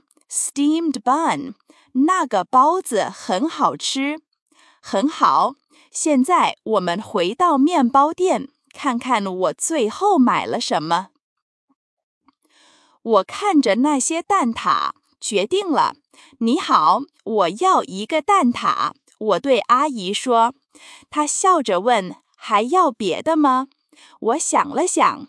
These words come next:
说：“不要了，谢谢。”阿姨说：“一个蛋挞，五块钱。”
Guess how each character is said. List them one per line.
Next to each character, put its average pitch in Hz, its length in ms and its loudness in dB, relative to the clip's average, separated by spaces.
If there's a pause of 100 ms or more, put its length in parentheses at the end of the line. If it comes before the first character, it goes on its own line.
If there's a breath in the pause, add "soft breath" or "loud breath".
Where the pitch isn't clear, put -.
(160)
说 240 440 0 (300)
：“不 214 200 -2
要 349 260 2
了， 185 240 0 (180)
谢 403 320 -2
谢。” 185 380 -4 (540 loud breath)
阿 233 180 2
姨 214 240 -4
说 226 420 0 (400 soft breath)
：“一 202 180 -4
个 349 200 -2
蛋 370 280 0
挞， 147 420 -2 (240)
五 185 220 -4
块 370 320 -4
钱。” 208 480 -2